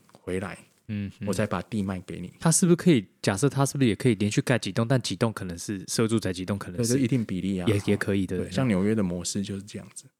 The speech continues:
Speaker 2: 哦。
Speaker 1: 哎，所以比如说你这个盖一千户，哦，两百五十户是社会住宅。
Speaker 2: 嗯，嗯。
Speaker 1: 那我就从土地的价格里面扣，我用这个减价的土地卖给你，就是要还我社会住宅。
Speaker 2: 了-，了解，了解。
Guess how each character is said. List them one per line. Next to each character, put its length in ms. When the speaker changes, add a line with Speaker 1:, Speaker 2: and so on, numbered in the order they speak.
Speaker 2:
哦。 360
Speaker 1:
哎， 180
所 200
以 140
比 60
如 20
说 120
你 60
这 80
个 60
盖 200
一 60
千 260
户， 220
哦， 260
两 180
百 140
五 140
十 180
户 120
是 140
社 180
会 120
住 200
宅。 320
Speaker 2:
嗯， 340
嗯。 260
Speaker 1:
那 120
我 100
就 100
从 240
土 160
地 140
的 60
价 220
格 180
里 80
面 180
扣， 280
我 140
用 240
这 100
个 100
减 280
价 180
的 80
土 160
地 120
卖 200
给 160
你， 140
就 180
是 100
要 80
还 260
我 160
社 180
会 120
住 220
宅。 200
Speaker 2:
了-， 60
了 180
解， 160
了 160
解。 100